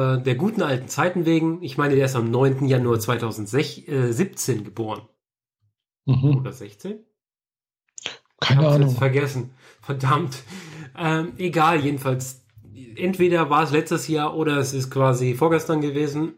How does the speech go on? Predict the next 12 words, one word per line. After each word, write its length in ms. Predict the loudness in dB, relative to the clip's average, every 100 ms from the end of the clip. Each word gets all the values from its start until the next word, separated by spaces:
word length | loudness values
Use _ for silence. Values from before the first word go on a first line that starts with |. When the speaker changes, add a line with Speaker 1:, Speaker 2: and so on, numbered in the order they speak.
| -6
Speaker 1:
<clears throat> 360 | 0 0 -2
Das 200 | -4 -6 -2
Datum, 380 | -2 0 0
das 200 | 0 -4
damals, 720 | -4 -4 -2 -2 -2 -6 -10 -16
als 360 | -20 -18 -14 -8
der 120 | -6
Film 240 | -2 -2
rauskam, 460 | -2 -6 -8 -6 -2
Speaker 2:
Mhm. 20 |
Speaker 1:
neunzehnhundertzweiundachtzig, 1600 | 2 2 4 2 4 4 2 0 -2 -4 -6 -10 -10 -10 -12 -12
vierundachtzig? 680 | -12 -10 -10 -12 -12 -14